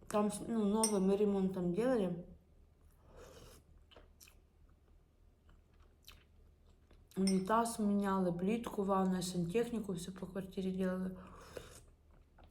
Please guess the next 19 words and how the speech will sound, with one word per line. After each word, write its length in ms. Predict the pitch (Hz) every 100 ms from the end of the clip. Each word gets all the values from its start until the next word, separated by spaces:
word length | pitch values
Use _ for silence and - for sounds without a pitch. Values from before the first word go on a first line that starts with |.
| -
Но 500 | 202 196 185 - - -
там 220 | 190 196
дуже 300 | 190 233 233
жовта 420 | 180 196 202 -
вода. 380 | 180 175 165 151 - - - - - - - - - - - - - - - - - _ - - - - - - - - - - - - -
І 80 | 202
вот 200 | 202 202
это 320 | 214 208 202 - - - - - - - - - - - - - - - - - - -
налет 520 | 180 180 185 240 240
этот, 340 | 185 180 - - - - - - - - - - - - - - - - - - - - - -
надо, 260 | 180 180 185
мабуть, 360 | 180 170 170
чи 120 | -
білізну, 480 | 175 170 170 160 175
чи 180 | - 180
доместос, 600 | 160 165 175 - 165 -
я 60 | 175
не 120 | 185
знаю, 380 | 185 160 160